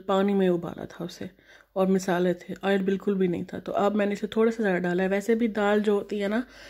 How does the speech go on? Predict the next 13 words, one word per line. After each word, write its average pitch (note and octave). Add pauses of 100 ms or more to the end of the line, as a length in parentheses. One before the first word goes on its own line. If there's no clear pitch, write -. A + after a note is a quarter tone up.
(260)
जितना A3+
भी A3
ऑयल G3+
डालो, G3+
वो G3
बिल्कुल G#3
आप G3
उसको A3
ना C#4+
जज्ब G#3
कर E3+
लेती F3
है। F#3